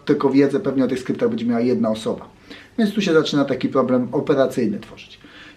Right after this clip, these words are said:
Jeżeli natomiast, e, rozważasz rozwiązania komercyjne, no to tutaj jest dużo łatwiej w kontekście tego, że te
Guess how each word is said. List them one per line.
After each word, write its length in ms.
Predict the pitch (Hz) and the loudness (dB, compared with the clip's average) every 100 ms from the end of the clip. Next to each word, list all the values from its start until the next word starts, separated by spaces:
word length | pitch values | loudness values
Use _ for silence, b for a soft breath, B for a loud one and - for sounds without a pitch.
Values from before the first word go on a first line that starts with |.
| - | 2
Jeżeli 340 | 151 240 339 | 4 4 2
natomiast, 560 | 294 220 208 175 - - | 0 2 4 4 2 4
e, 260 | 160 147 | 6 6
rozważasz 760 | 143 147 143 147 143 139 - - | 6 4 4 2 2 0 -2 -6
rozwiązania 640 | 139 139 135 143 151 143 131 | -2 0 2 2 2 2 2
komercyjne, 840 | - 196 120 - 107 98 139 226 - - | 4 2 2 -2 -2 0 0 0 -6 -12
no 200 | 190 214 | 0 2
to 140 | 226 233 | 2 2
tutaj 340 | 214 208 190 | 2 2 2
jest 300 | 180 175 151 | 0 -2 -4
dużo 260 | 180 190 156 | 2 4 6
łatwiej 460 | 170 - 190 170 | 4 2 -4 -4
w 160 | - - | -10 -4
kontekście 600 | 151 143 160 160 - 151 | -2 2 2 2 0 2
tego, 300 | 151 151 147 | 2 2 2
że 120 | 139 | 2
te 240 | 139 131 | 2 0